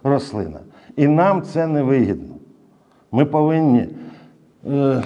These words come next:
якби ви мене спитали, е, е, коли збирати люцерну років десять тому, я б сказав, що люцерну треба збирати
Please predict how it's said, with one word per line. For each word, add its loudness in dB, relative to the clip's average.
якби 2
ви 2
мене 4
спитали, 2
е, -6
е, 4
коли 6
збирати 2
люцерну 2
років -2
десять -2
тому, 0
я 2
б -4
сказав, -2
що -2
люцерну 0
треба 2
збирати 2